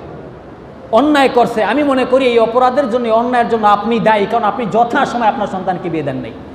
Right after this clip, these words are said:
আপনি যথাসময়ে আপনার মেয়েকে বিয়ে দেন নাই, যদি দিতেন, সে এই,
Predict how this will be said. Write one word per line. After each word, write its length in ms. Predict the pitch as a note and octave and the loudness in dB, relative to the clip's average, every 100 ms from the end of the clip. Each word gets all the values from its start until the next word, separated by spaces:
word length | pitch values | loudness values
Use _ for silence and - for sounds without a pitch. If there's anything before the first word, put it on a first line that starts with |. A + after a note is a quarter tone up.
| - - - - - - - | -18 -18 -18 -16 -16 -16 -4
আপনি 240 | - F#3 C#4 | -2 2 4
যথাসময়ে 680 | A3+ C4+ D4 D4 B3 C#4+ C#4+ | 6 4 4 0 0 0 0
আপনার 320 | E4 C#4 C4 | 0 0 0
মেয়েকে 300 | C4 C4 C4+ | 2 2 2
বিয়ে 180 | A#3+ B3+ | 4 4
দেন 200 | A3 B3 | 4 2
নাই, 240 | C#4+ B3+ | 2 2
যদি 260 | G3+ C4 C4+ | 0 -2 -2
দিতেন, 460 | G3 A#3+ C#4 E4+ F4+ - - - - - - - | 0 2 6 6 4 -8 -14 -18 -18 -20 -20 -4
সে 360 | - B3+ A3+ E3 - - | 6 8 8 2 -10 -2
এই, 400 | B3+ C4+ C4 G#3+ | 6 8 8 4